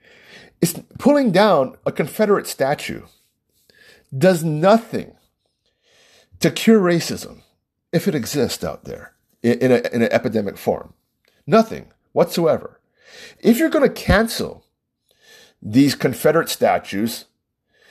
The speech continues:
then just cancel the entire Democrat Party, because all of those people, all of those Confederate statues were Democrats. The Democrats started the K K K.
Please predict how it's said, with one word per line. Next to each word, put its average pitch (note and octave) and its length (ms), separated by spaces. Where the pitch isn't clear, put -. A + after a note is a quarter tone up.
then D3+ 120
just C4 180
cancel A#3 500
the D#3+ 100
entire D#3+ 400
Democrat D3 560
Party, A3+ 300
because D3+ 360
all B3+ 320
of B3 80
those A3 220
people, D#3+ 580
all B3+ 160
of C#4+ 60
those A#3+ 120
Confederate G#3+ 500
statues F3 760
were G#3+ 80
Democrats. A#3 800
The D#3+ 80
Democrats A#3+ 520
started C3+ 280
the A#2 80
K A#2+ 200
K A2+ 240
K. E2 280